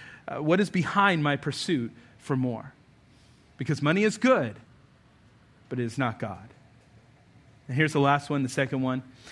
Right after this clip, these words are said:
We're managers of his portfolio. One of the most important rules that you'll ever learn about money is that you manage it, you don't own it.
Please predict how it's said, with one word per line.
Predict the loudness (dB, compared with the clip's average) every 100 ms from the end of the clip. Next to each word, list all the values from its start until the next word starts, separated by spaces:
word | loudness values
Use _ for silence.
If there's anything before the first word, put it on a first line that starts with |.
| -4
We're | 2 4
managers | 6 6 4 0 -2 -4 -8 -18 -20 -12
of | -8
his | 0 0 0
portfolio. | -2 -2 0 -6 -6 -10 -16 -20 _ _ _ -20 -20 _ _ _ _ -10 2
One | 4
of | 6
the |
most | 6 6 4 -4 -18 -2
important | -2 6 8 8 6
rules | 6 6 6
that | 2
you'll | 6 6
ever | 6 6
learn | 4 6
about | 6 4
money | 4 2 2
is | -2 4
that | 4 4
you | 2 4 6
manage | 6 6 6 4 0
it, | 0 0 -6 -12
you | 0 4 8
don't | 8 8
own | 4 4
it. | -2 -8 -18